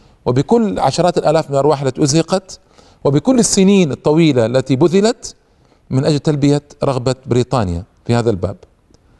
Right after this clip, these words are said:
الوزير رئيس الوزراء كان شريف باشا، رئيس النظار كان يسمى،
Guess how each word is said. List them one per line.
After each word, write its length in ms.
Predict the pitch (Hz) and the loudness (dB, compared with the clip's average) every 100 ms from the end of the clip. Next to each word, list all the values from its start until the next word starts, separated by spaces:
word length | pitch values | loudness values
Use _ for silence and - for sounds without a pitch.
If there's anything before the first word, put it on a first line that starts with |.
| _ - | _ 0
الوزير 480 | 156 147 165 208 | 2 2 0 -2
رئيس 240 | - - 170 | -2 -2 -2
الوزراء 300 | 147 160 160 | -2 -2 -2
كان 380 | - 156 160 - _ - | -4 -4 -6 -14 _ -14
شريف 280 | - 147 139 | -4 -2 -2
باشا، 280 | 117 101 117 | -2 -2 -2
رئيس 180 | 135 147 | -2 -2
النظار 380 | 127 110 123 101 | -2 -2 -2 -2
كان 200 | 101 92 | -6 -8
يسمى، 340 | 87 98 | -10 -10